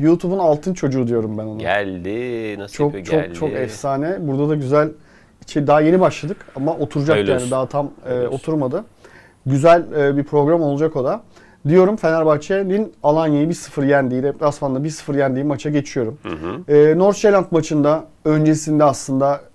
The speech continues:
Speaker 1: e, bazı tartışmalar işte bu kadar kadro değişikliği doğru mu? Döndük Alanya maçına yine aslında yedi sekiz tane ilk on birden oyuncu değişmesi. Geçen sezon alışıktık buna Jorge Jesus'tan.
Speaker 2: Hı.
Speaker 1: Yani, e,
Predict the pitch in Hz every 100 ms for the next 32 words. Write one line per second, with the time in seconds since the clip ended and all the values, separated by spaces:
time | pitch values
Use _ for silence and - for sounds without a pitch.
0 | - 139 131 131 127 127 - _ _ _
1 | _ _ 151 143 143 127 143 127 - -
2 | 127 127 107 - 117 135 127 123 - 123
3 | 127 127 127 - - 127 120 123 120 117
4 | 139 _ _ - - _ 127 139 156 160
5 | 160 143 151 151 147 139 156 143 151 151
6 | 120 - 120 113 113 123 117 127 113 -
7 | 117 117 123 131 110 131 123 120 113 107
8 | 123 123 113 113 107 - 110 - 185 -
9 | _ - - _ _ _ _ - 190 240
10 | 262 - 254 277 269 262 277 - 208 160
11 | 139 117 117 143 151 147 147 147 - -
12 | 113 - _ _ - - 131 120 - -
13 | -